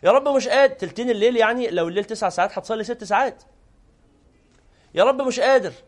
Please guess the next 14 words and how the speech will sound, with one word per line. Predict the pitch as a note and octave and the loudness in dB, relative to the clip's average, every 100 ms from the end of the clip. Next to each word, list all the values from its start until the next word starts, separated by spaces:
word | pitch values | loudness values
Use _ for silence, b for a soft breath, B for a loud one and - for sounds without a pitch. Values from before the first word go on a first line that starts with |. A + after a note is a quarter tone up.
| _ _ _ _ _ _ _ | _ _ _ _ _ _ _
طب | D#3 | -4
صلي | - A3 G3+ | -2 -2 -2
نصه، | F#3+ - - _ _ E3+ | -4 -6 -18 _ _ -2
أربع | F3 D#3+ | 2 0
ساعات | F3 E3+ | 0 -4
ونص. | E3 D3+ - _ _ _ _ _ _ _ _ _ _ _ _ _ | -8 -12 -16 _ _ _ _ _ _ _ _ _ _ _ _ _
يا | F3 | -2
رب | A#3+ C#4+ | 0 0
مش | C#4+ C4 | 0 0
قادر، | C4 C#4+ C4+ D#3 - _ _ _ _ _ _ | 2 2 2 -2 -14 _ _ _ _ _ _
طب | E3 | -4
صلي | A#3+ C4 B3+ | 0 0 0
تلته | C#4 C4 - - _ _ _ _ _ _ _ _ - | 0 -2 -10 -20 _ _ _ _ _ _ _ _ 0
وثلثه، | G3 A3 E4 D#4+ - | 0 4 4 4 0